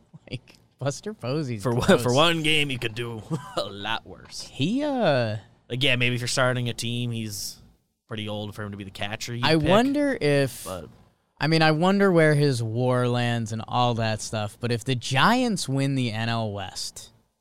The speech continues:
Speaker 1: Buster Posey's the M V P of that team, right?
Speaker 2: Probably.
Speaker 1: I don't know.
Speaker 2: And
Speaker 1: There's
Speaker 2: certainly
Speaker 1: a,
Speaker 2: he's the positionally most valuable.
Speaker 1: there's a really good sports discussion there.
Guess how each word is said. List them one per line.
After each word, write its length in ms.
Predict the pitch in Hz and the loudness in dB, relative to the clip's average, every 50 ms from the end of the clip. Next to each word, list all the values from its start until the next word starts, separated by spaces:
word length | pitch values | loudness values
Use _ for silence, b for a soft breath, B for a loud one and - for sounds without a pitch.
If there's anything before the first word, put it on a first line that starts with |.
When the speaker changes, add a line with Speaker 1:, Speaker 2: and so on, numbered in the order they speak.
| _ _ _ _ _ _ _ _ _ _ _ _ _ _ _ - | _ _ _ _ _ _ _ _ _ _ _ _ _ _ _ -4
Speaker 1:
Buster 400 | 120 120 123 - - - 143 123 | -2 0 0 0 0 0 -2 0
Posey's 680 | - - 135 131 131 143 135 123 123 123 113 104 - - | 0 2 2 4 4 2 2 2 0 0 0 -2 -4 -6
the 500 | - 120 110 104 104 101 101 98 104 - _ _ _ _ _ _ - | -6 -6 -4 -4 -4 -4 -4 -6 -6 -8 _ _ _ _ _ _ -6
M 200 | 113 117 120 110 | -4 -2 -2 -2
V 120 | 113 110 | -2 -2
P 200 | - - 120 113 | -2 0 0 0
of 60 | 110 | 2
that 220 | 107 104 98 - - | 2 0 -2 -4 -4
team, 400 | - 127 165 190 170 135 123 120 | 0 2 2 2 2 2 0 0
right? 360 | 120 120 143 170 190 196 - - - _ _ _ _ _ _ _ _ _ _ _ _ _ _ - | 2 4 4 4 4 2 -2 -8 -16 _ _ _ _ _ _ _ _ _ _ _ _ _ _ -10
Speaker 2:
Probably. 380 | 117 113 117 110 107 104 104 107 | -6 -6 -4 -4 -6 -4 0 2
Speaker 1:
I 100 | 180 262 | 4 4
don't 160 | 330 349 339 | 6 4 6
know. 160 | 262 233 262 | 6 6 8
Speaker 2:
And 80 | 294 240 | 8 8
Speaker 1:
There's 160 | 269 294 - | 6 4 4
Speaker 2:
certainly 160 | - 302 - | 4 2 2
Speaker 1:
a, 60 | 139 143 | 2 2
Speaker 2:
he's 140 | 127 120 | 0 -2
the 220 | - - 131 131 127 | -4 -4 -4 -4 -4
positionally 640 | 123 - 120 113 135 120 - - 127 120 117 117 120 | -4 -4 -4 -2 -2 0 0 -2 -2 -4 -4 -4 -4
most 220 | 120 120 - - | -2 -2 -4 -4
valuable. 520 | 110 110 113 127 131 127 113 101 95 104 104 | -2 0 0 2 2 0 -2 -4 -4 2 4
Speaker 1:
there's 180 | 196 233 220 | 6 6 6
a 80 | 277 277 | 6 4
really 380 | 254 233 247 262 262 254 254 208 | 6 6 8 8 8 8 8 8
good 180 | 233 233 175 | 6 4 4
sports 460 | - - - 196 196 180 165 - - | 2 -2 2 4 4 4 4 2 -2
discussion 520 | - 127 - - 120 107 - - - 107 104 | -4 -4 -6 -6 -6 -6 -8 -8 -10 -12 -14
there. 240 | 104 - - - | -16 -16 -16 -16